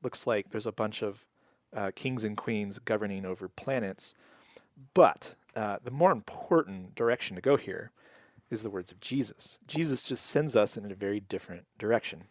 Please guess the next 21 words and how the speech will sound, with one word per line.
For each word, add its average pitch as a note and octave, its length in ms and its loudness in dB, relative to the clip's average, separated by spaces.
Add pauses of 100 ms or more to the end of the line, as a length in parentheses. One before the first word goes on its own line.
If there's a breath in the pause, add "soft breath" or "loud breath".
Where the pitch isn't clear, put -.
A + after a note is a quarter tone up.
multiple A#2+ 360 -2
ways. F2 280 -12 (880 soft breath)
In F3+ 160 8
the F#3+ 80 10
Gospel C#3+ 320 12
of A#2+ 80 -2
Matthew, - 340 -6
chapter - 320 0
twelve, F#2 320 -8 (380)
Jesus C3 600 4
is G#2+ 520 0
told, G2+ 260 0 (320 soft breath)
"Your G#2+ 140 -4
mom A#2+ 320 8
and G#2+ 80 6
your G2+ 80 0
brothers A2+ 360 4
are A2+ 40 0
looking A#2 260 -2
for F#2 220 -4
you." D2+ 140 -12